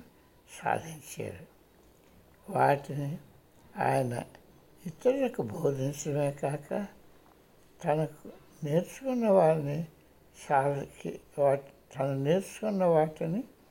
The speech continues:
సాధన చేశారు. ఆయన ఎన్నో ప్రదేశాల్లో ఆశ్రమాలు, కేంద్రాలు నెలకొల్పారు.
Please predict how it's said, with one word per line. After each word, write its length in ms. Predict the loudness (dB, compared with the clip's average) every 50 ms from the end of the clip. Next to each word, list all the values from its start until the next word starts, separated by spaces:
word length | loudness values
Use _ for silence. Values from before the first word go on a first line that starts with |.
| _ -20 -20 -20 _ -18
సాధన 560 | -16 -10 -2 2 2 2 2 2 0 -4 -4 -6 -8 -10 -12
చేశారు. 580 | -12 -10 -10 -10 -10 -10 -10 -10 -12 -16 -20 -20 _ _ _ -20 _ -20 _ _ _ _ _ _ _ -8 -2
ఆయన 480 | 0 0 2 2 2 0 0 -2 -2 -4 -6 -10 -20 _ _ _ _ _ -20 _ _ _ -4
ఎన్నో 380 | -2 0 0 2 2 4 4 2
ప్రదేశాల్లో 1080 | 2 0 0 0 2 4 2 2 2 0 -4 -6 -4 0 2 2 2 2 2 0 0 -2 -8 -18 -20 -20 -20 -20 _ _ -20 -20 -8 -4
ఆశ్రమాలు, 880 | -2 -2 -2 -4 -6 -6 -6 -4 -4 -2 -2 0 0 0 0 0 -2 -4 -6 -10 -20 -20 -20 -20 -20 -20 -14 -10
కేంద్రాలు 800 | -8 -6 -4 -4 -4 -2 -2 0 0 2 2 2 2 0 -2 -2 -6 -12 -20 -20 -20 -20 -20 -20 -20 -12 -4 -2
నెలకొల్పారు. 1000 | 0 0 0 0 0 0 0 0 -2 -4 -6 -4 -4 -4 -4 -6 -10 -14 -18